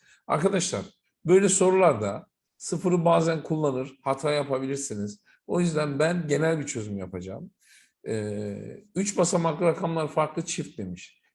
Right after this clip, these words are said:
Çiftse sonu ya dörttür,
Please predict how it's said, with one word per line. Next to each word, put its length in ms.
Çiftse 760
sonu 300
ya 240
dörttür, 580